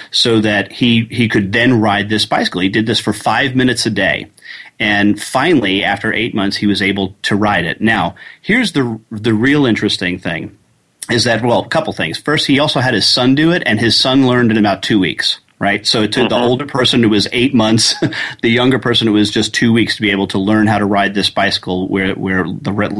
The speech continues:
Speaker 1: right-left thing was, was shattered. But then he goes to, uh, I think it was New Am-, uh, to, um, Amsterdam, and he does this tweet up, meet up with somebody,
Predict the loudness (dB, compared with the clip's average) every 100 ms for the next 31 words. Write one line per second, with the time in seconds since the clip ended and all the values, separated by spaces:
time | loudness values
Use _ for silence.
0 | -6 -2 -2 0 0 -2 -2 -2 -2 -4
1 | -2 -2 0 0 -2 -4 -10 -14 -12 -12
2 | -14 -10 -6 -4 0 0 0 0 -4 -8
3 | -18 -20 _ _ 0 0 2 0 0 0
4 | 0 0 0 -2 -4 -2 -2 0 0 2
5 | 2 2 4 4 2 0 0 -2 -2 -2
6 | 2 2 4 0 -2 -2 0 0 0 0
7 | -2 -4 -8 -14 -16 -16 -8 -2 2 2
8 | 2 2 2 0 2 0 0 2 2 2
9 | 2 2 2 2 0 0 0 0 -2 -2
10 | -4